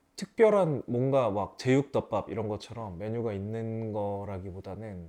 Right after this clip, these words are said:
뭔가 무슨 느낌이라 그래야 되죠? 이게 메뉴가 있다고 해야 되나요?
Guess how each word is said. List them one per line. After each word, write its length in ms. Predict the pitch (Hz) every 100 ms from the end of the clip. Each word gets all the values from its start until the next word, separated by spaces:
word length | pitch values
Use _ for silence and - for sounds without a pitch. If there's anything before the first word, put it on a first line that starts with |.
| 87 _ _ _ _ _ _
뭔가 720 | - 98 101 101 101 90 82 87 _ _ _ _ _ _ _ _ _ - _ - - -
무슨 200 | 110 160
느낌이라 320 | 175 220 190
그래야 200 | 110 87
되죠? 280 | 76 69 123 _ -
이게 160 | 120 131
메뉴가 380 | 110 165 220
있다고 520 | 120 95 - 247 240 160
해야 160 | 151
되나요? 320 | 98 87 110